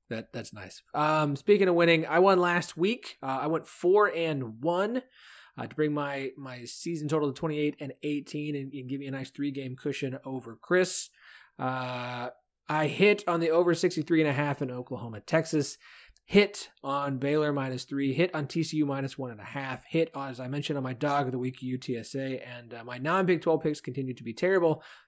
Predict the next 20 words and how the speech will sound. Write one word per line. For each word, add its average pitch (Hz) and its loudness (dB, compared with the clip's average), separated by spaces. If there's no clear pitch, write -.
Missed 185 6
on 156 2
Bama, 147 0
minus 151 0
seventeen 147 -2
and 135 -8
a 131 -8
half. 131 -8
Uh, 127 -4
Texas 139 -2
A 147 -2
and 139 -8
M 131 -8
pulling 139 -6
off, 127 -8
honestly, 208 8
one 160 4
of 156 0
the 147 -2
most 147 -2